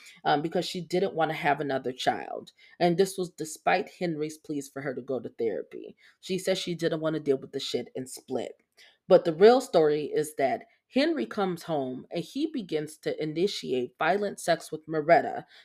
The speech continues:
knowing that she was raped as a teenager. And Moretta told him that she did not like the style of sex and that it was triggering for her. Henry wanted her to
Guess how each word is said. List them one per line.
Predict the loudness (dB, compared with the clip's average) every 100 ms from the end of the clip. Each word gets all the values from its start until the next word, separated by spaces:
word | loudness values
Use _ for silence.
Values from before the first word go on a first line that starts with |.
| -2
knowing | 6 6 6 4 0
that | -2
she | -2 -4 -4
was | -4 -2
raped | -2 0
as | -4 -4
a |
teenager. | -10 -8 -6 -4 -8 -10 -14 -14 -18 -8 -2
And | 2
Moretta | 6 6 6 2
told | -2 -2
him | -4
that | -4
she | -4 -8 -6
did | -4 -2
not | -4 -2
like | -4 -4
the | -10
style | -10 0 2 4 4 2
of | -4 -6
sex | -2 2 2 0 -8 -18 -10 0
and | 8
that | 8
it | 6 -2
was | -8
triggering | -2 -2 -2 -4 -6
for | -8 -6
her. | -6 -6 -10 -16 _ _ 4
Henry | 4 4 -4
wanted | -2 0 -2 -2
her | -2
to | 0 -2